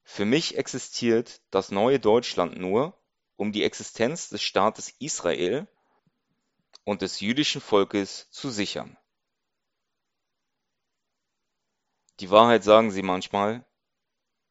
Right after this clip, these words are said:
in ihren Zeitungen. Ist aus einem Interview von der Zeitung haaretz punkt com.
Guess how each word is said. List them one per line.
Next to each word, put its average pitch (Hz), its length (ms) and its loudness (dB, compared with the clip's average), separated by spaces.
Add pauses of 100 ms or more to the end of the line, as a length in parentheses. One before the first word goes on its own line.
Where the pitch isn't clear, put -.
(760)
in 104 120 -6
ihren 95 160 -2
Zeitungen. 98 600 -2 (1300)
Ist - 180 -8
aus - 180 0
einem 92 240 -2
Interview 107 520 -4
von 95 500 -4 (440)
der 92 520 2 (1800)
Zeitung 98 640 2 (600)
haaretz 101 960 4
punkt 85 320 -12
com. 82 300 -10